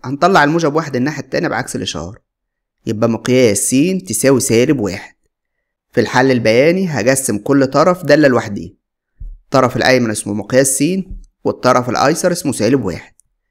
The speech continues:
دي دالة مقياس ودي دالة ثابت، هرسمهم هما الاتنين. دي أبسط صورة لدالة المقياس، مش شرط أعمل لها الجدول ده. مقياس السين بيبدأ من عند صفر وصفر، وممكن هنا تمشي على رؤوس المربعات دي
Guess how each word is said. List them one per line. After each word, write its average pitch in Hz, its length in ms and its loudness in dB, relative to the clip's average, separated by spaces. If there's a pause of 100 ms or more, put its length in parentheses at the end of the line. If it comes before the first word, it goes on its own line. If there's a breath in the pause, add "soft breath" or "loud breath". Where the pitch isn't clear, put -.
(380)
دي 156 120 4
دالة 160 340 6
مقياس 147 560 -2 (160)
ودي 190 180 -2
دالة 175 240 4
ثابت، - 400 -6
هرسمهم 185 480 -2
هما 139 160 0
الاتنين. 110 440 -4 (880)
دي 190 220 4
أبسط 190 280 0
صورة 139 180 2
لدالة 156 340 4
المقياس، 113 580 -6
مش 143 100 0
شرط - 240 2
أعمل 143 220 0
لها 127 80 2
الجدول 110 440 -4
ده. - 220 -16 (520)
مقياس 143 380 0
السين 151 560 -2
بيبدأ 143 380 2
من 127 120 4
عند 117 200 0
صفر 151 300 -2
وصفر، - 460 -6 (600)
وممكن 120 460 2
هنا 147 260 4
تمشي 156 340 0
على 110 180 2
رؤوس 120 280 0
المربعات 110 540 2
دي - 240 -12